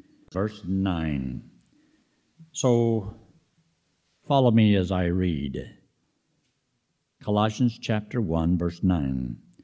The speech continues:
"For this cause we also, since the day we heard it,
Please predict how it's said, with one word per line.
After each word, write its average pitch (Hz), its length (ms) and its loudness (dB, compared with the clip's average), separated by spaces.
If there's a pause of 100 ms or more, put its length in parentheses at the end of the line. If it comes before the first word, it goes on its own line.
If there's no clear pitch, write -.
(600)
"For 165 120 10
this 226 180 8
cause 165 420 6
we 156 200 6
also, 139 680 2 (840)
since 151 280 4
the 160 120 6
day 170 240 6
we 196 180 4
heard 143 300 4
it, 80 100 -2